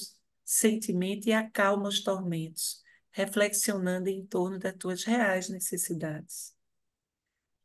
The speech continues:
Aprofunda a autoanálise e tenha coragem de te desnudares perante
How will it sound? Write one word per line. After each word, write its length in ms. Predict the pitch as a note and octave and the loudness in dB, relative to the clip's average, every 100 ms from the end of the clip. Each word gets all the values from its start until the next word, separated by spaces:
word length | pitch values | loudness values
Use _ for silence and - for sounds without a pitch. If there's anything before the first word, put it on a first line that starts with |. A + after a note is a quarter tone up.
| - | -2
Aprofunda 800 | G3+ - A#3 A3+ - A#3+ A#3+ G#3 | 0 4 2 2 2 6 8 6
a 80 | F3+ | 4
autoanálise 1000 | F#3+ G3+ G3+ F#3 F3 E3 E3+ E3 - - _ _ _ _ _ _ _ _ _ _ | 2 0 -2 0 0 2 0 -2 -6 -12 _ _ _ _ _ _ _ _ _ _
e 140 | - A3 | -2 2
tenha 280 | A3 A3 A3 | 6 6 6
coragem 600 | A#3 F#3+ F3+ F3+ F#3 F3+ | 6 6 6 4 0 -4
de 140 | G3 | -4
te 140 | - F#3 | -4 2
desnudares 1000 | G3+ G#3+ A3+ A3 G#3 E3+ E3+ D#3+ - | 2 2 0 -2 2 2 2 -2 -4
perante 480 | - F#3 F3+ F3+ F3 | -2 -2 -2 -4 -8